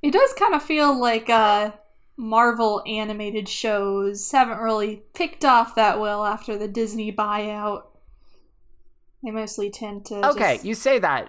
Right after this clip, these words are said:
Speaker 2: Uh, I, I kinda liked Avengers Earth's Mightiest Heroes. Like, they did a, that was a nice integration, even though Disney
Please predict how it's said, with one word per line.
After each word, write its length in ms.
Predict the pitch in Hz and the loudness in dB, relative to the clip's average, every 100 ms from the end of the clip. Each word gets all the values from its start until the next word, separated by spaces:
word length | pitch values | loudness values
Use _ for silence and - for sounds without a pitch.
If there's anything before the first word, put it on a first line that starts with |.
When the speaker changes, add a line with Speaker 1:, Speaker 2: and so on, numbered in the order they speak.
| _ - | _ 0
Speaker 2:
Uh, 300 | 180 175 - - _ _ _ _ - 170 180 - - | 2 2 -2 -8 _ _ _ _ -20 -20 -20 -20 -2
I, 260 | 466 571 523 - | 2 2 0 -2
I 120 | 554 554 | -2 0
kinda 300 | 494 415 269 | -2 0 0
liked 340 | 208 165 143 | 0 0 -2
Avengers 680 | 127 117 104 98 101 95 - - | -6 -4 -4 -6 -8 -10 -12 -4
Earth's 500 | 107 98 - - - _ | -4 -4 -10 -20 -20 _
Mightiest 680 | 117 107 101 98 98 92 - | -4 -2 -2 -4 -6 -6 -10
Heroes. 720 | - 98 90 98 127 175 - | -10 -4 -2 -2 -2 -6 -8
Like, 420 | 170 170 160 151 - | -4 -2 0 -2 -6
they 120 | 208 | -6
did 220 | 214 190 | -4 0
a, 320 | 139 120 113 _ _ _ _ _ _ _ _ _ | 0 0 -4 _ _ _ _ _ _ _ _ _
that 120 | 302 | 2
was 200 | 285 165 | 2 0
a 80 | 160 | 0
nice 540 | 135 120 113 107 - _ | 0 0 -2 -4 -8 _
integration, 840 | 113 107 107 104 95 98 113 117 110 - _ _ | -10 -10 -8 -6 -6 -6 -4 -4 -6 -16 _ _
even 240 | 131 120 117 | -2 -2 -2
though 240 | 110 107 | 0 -2
Disney 580 | 101 113 107 98 101 | -2 -4 -4 -6 -10